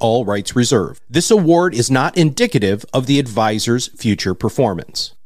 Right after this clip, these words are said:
Neither Ameriprise Financial nor its advisors pay a fee to Barron's in exchange for the ranking.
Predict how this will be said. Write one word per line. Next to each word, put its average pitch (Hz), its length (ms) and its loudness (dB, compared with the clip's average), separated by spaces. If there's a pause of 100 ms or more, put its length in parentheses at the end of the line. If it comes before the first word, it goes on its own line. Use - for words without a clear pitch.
(180)
Neither 160 240 2
Ameriprise 190 840 0
Financial 170 640 0
nor 156 400 2
its 156 240 -2
advisors 170 680 0
pay 143 220 0
a 139 60 0
fee 180 340 -2
to - 140 -2
Barron's 123 600 0
in 135 160 0
exchange 139 560 0
for 160 160 0
the 160 80 2
ranking. 165 560 -2